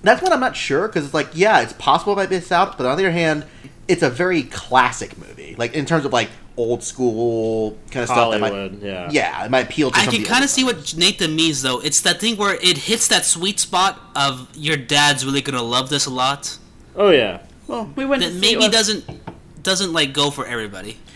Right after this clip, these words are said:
Speaker 1: Yeah, no, we went to go see it with my parents, uh, over Christmas, and that was our second time seeing it, too.
Speaker 4: I
Speaker 1: But
Speaker 4: liked it on the second run, yeah, run again as well. It was
Speaker 1: Yeah,
Speaker 4: great.
Speaker 1: no,
Speaker 2: I
Speaker 1: but
Speaker 2: still
Speaker 1: it was
Speaker 2: can't
Speaker 1: al-
Speaker 2: believe you guys saw that movie twice.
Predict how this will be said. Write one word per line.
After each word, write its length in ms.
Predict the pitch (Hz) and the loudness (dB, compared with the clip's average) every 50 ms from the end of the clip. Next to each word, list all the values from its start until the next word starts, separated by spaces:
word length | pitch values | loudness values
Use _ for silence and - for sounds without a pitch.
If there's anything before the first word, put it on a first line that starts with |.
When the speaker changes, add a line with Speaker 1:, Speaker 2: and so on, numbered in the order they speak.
| - - - | -10 2 8
Speaker 1:
Yeah, 140 | 160 143 | 8 10
no, 80 | 135 135 | 10 10
we 120 | 139 175 | 6 6
went 120 | 190 185 170 | 4 4 4
to 40 | 180 | 2
go 40 | 151 | 2
see 100 | - 160 | 4 2
it 40 | 147 | 2
with 100 | 123 123 | 4 2
my 100 | 120 113 | 0 -2
parents, 480 | - - 131 143 147 120 113 110 - 123 | 0 -2 -2 0 0 -2 -2 -2 -2 -2
uh, 80 | 110 | -2
over 160 | 110 117 107 98 | -2 -2 -6 -4
Christmas, 380 | - 131 127 120 - 101 92 | -2 -2 -2 -2 -4 -8 -4
and 60 | 104 120 | 0 0
that 40 | 123 | 2
was 80 | 123 120 | 2 0
our 60 | 101 | -2
second 260 | - - 143 - 170 - | -2 -4 -4 -4 -4 -2
time 200 | - 92 82 - | -2 -4 -4 -4
seeing 200 | - 101 92 90 | -12 -14 -14 -14
it, 100 | - - | -14 -10
too. 340 | - 135 120 98 85 80 85 - | -4 -4 -2 -2 -4 -8 -10 -2
Speaker 4:
I 80 | - 285 | 4 4
Speaker 1:
But 100 | - 453 | 6 6
Speaker 4:
liked 200 | 466 440 - - | 4 2 0 0
it 80 | 359 330 | 0 2
on 100 | 311 285 | 2 2
the 60 | 285 269 | 0 -4
second 420 | - 269 262 277 254 247 - - - - - - - - - - | -6 -8 -6 -6 -8 -8 -8 -14 -20 -20 -20 -20 -20 -20 -14 -6
run, 300 | 247 240 233 233 226 226 - | -2 -2 -2 -2 -4 -10 -10
yeah, 220 | 214 220 - - | -8 -8 -6 -4
run 180 | 208 220 220 226 | 0 0 0 0
again 400 | 220 220 220 226 233 226 214 208 | 0 -2 0 0 0 0 -4 -8
as 100 | 208 208 | -8 -6
well. 340 | 208 214 214 214 214 208 - | -2 0 0 0 -2 -4 -8
It 60 | - 117 | -10 -8
was 80 | 110 | -2
Speaker 1:
Yeah, 300 | 127 131 117 110 107 101 98 | 2 2 2 4 2 0 -2
Speaker 4:
great. 40 | - | 4
Speaker 1:
no, 60 | 139 | 6
Speaker 2:
I 40 | 147 | 6
Speaker 1:
but 40 | 147 | 8
Speaker 2:
still 100 | 143 156 | 10 10
Speaker 1:
it 40 | 156 | 10
was 80 | 151 156 | 10 10
Speaker 2:
can't 80 | 220 202 | 10 8
Speaker 1:
al- 60 | 180 | 8
Speaker 2:
believe 120 | 175 151 | 6 4
you 60 | 151 139 | 4 4
guys 280 | 156 147 139 123 - | 4 4 4 2 0
saw 180 | - 151 131 127 | -2 -2 -2 0
that 180 | 120 113 104 | 0 -2 -4
movie 220 | 110 110 104 98 92 | -4 -4 -6 -6 -8
twice. 580 | - - 95 95 101 101 92 - - - - | -10 -10 -10 -10 -8 -8 -10 -12 -16 -20 -20